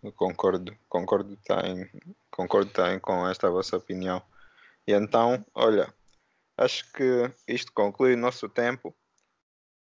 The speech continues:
e vamos então fechar aqui o nosso podcast desta semana, que foi o podcast número quatro, se não me engano. Quero mais uma vez agradecer todo mundo que vem nos mandando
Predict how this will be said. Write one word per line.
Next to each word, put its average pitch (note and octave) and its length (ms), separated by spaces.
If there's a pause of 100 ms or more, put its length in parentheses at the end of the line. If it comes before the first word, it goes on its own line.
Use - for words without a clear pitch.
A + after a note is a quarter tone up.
(140)
e A#2+ 680 (1700)
vamos B2+ 300
então A#2+ 280
fechar C3+ 300
aqui B2+ 240
o C3+ 60
nosso B2+ 320
podcast C3 600
desta B2 300
semana, B2 460
que - 160
foi A2 240
o G2+ 80
podcast A2+ 640
número G#2+ 500 (320)
quatro, A2 420
se - 160
não G#2 120
me G#2 120
engano. G2+ 400 (800)
Quero A2+ 200
mais A2+ 200
uma G#2+ 200
vez A2 180
agradecer G#2+ 680
todo G#2 280
mundo G#2 340 (140)
que G2+ 420
vem G#2+ 140
nos G#2 160
mandando G2+ 880